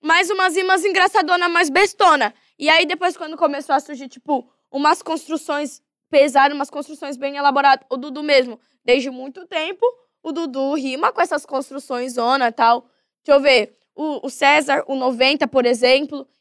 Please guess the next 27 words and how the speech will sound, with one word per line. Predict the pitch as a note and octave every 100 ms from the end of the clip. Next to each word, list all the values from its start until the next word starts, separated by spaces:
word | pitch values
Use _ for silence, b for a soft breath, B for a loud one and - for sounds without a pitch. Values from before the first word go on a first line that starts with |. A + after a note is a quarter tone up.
| -
e |
muitos | D4 E4+ G4+
outros | G#4+ G#4+ -
M | A4 A#4+
Cs | - G4 G4 - - _ _ _
que, | - D#4 D4
que | D4 C#4+
tem | E4+ D#4+ D#4+
uma | D#4 F4+
construção | F4+ F#4 F#4 - E4 F4+ _ _
do | C4+ D4+
caramba | F4 F#4+ G4 G#4+ G4+
lá | E4 D#4+ D4
e, | G#4 F#4+ _ _ _ _ _ _ _
e | D#4+
vai | D4+ D#4
mandando. | D#4+ F4+ F#4+ G#4 D4+ B3
E, | C#4+ C#4 B3+ _
tipo, | - B3 C#4+ B3 - _
acho | A#3 C4+ -
que | - C#4
hoje | C4+ E4+
em | F#4+
dia | D#4+ E4+ G4+ _ _ _ _ _ _ _ _ _
se | D#4
tornou | C4 D4 D4 D4 D4
mais | C#4+ C#4 C#4 C#4 C#4 - -